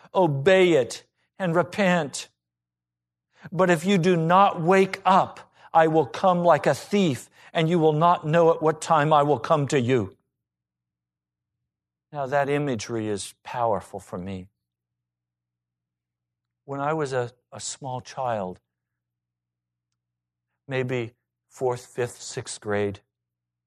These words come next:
my mother and my father both worked, and we would come home from school to our little country home,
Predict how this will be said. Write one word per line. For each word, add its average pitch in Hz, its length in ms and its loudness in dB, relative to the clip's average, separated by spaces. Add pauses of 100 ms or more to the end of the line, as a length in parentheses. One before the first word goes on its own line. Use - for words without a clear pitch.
(720)
my 120 140 -4
mother 147 340 -2
and 131 100 -6
my 120 140 -2
father 123 400 -4
both 113 320 -6
worked, 113 460 -8 (680)
and 120 100 -8
we 135 140 -4
would 139 180 -6
come 139 180 -10
home 139 260 -8
from 131 200 -12
school 139 420 -4
to 131 180 -8
our 120 100 0
little 131 240 -6
country 123 480 -10
home, 110 340 -8